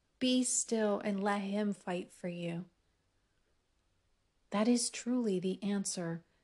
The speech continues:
to everything. Knowing that Jesus said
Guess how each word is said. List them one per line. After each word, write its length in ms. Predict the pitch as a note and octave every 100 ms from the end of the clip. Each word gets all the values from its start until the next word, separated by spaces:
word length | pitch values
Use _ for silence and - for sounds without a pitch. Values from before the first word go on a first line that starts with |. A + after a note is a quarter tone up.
| _
to 160 | - G3+ -
everything. 720 | F#3 F#3 F3 - E3+ E3 E3 _ _ _ _ _ _ _ _ _ _ _ _ _ _ _ _ _ _ _ _ _
Knowing 360 | G3+ G#3 A3 A#3
that 140 | G#3+
Jesus 460 | F#3 F#3+ G3 G#3+ G#3+
said 460 | - F#3+ E3+ E3+